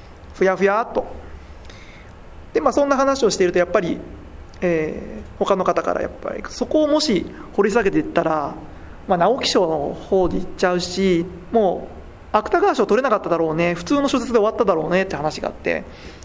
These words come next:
ああ、その通りだなと思って、私も納得したんですけども、うーん、ほんとね、これね、俺もったいないと思うんですよ、この話。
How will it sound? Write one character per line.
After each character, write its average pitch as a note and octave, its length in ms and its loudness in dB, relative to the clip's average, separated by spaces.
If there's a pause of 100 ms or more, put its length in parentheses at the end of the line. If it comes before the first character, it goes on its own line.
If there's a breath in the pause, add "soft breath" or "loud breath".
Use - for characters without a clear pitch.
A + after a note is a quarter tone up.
(260 loud breath)
あ F3+ 200 2
あ、 E3 60 -4
そ G3 80 0
の F#3 100 2
通 G3 120 4
り E3+ 60 0
だ E3 80 0
な G3 180 2
と E3+ 80 -4
思 D#3 100 0
っ D3+ 40 -4
て、 - 280 -2 (1300 loud breath)
私 E3+ 260 2
も D3 200 -2 (100)
納 E3 100 4
得 E3 220 -2
し - 60 -4
た F3 100 4
ん D#3 60 -2
で D3 80 0
す - 100 -8
け - 80 -4
ど D#3+ 100 -4
も、 D#3+ 380 0 (1080 loud breath)
う - 20 -12
ー G3 1500 2
ん、 F#3+ 40 4
ほ F4 160 0
ん F4+ 100 -2
と - 140 -2
ね、 C#4 280 4
こ G3+ 160 2
れ G3+ 100 6
ね、 G3+ 160 4
俺 F3+ 240 4
も F#3 120 2
っ - 20 -8
た F#3 240 2
い G#3+ 40 0
な G#3+ 120 6
い G#3 80 2
と G3+ 80 4
思 F3+ 120 4
う - 20 2
ん F3 40 2
で F3 60 -4
す F3 60 2
よ、 E3 60 2
こ E3+ 100 2
の E3 80 2
話。 E3 500 2